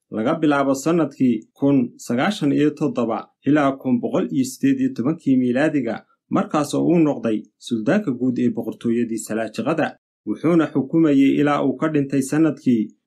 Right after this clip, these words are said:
kun boqol konton iyo toddobadii miilaadiga. Dhinaca noloshii hore ee Sultaan Sanjar. Sanjar wuxuu ku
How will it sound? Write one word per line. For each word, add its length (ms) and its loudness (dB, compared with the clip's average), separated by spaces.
kun 360 2
boqol 340 0
konton 360 -2
iyo 140 2
toddobadii 500 0
miilaadiga. 600 -2
Dhinaca 340 2
noloshii 440 2
hore 260 2
ee 160 0
Sultaan 420 0
Sanjar. 480 -4
Sanjar 480 -2
wuxuu 320 2
ku 60 2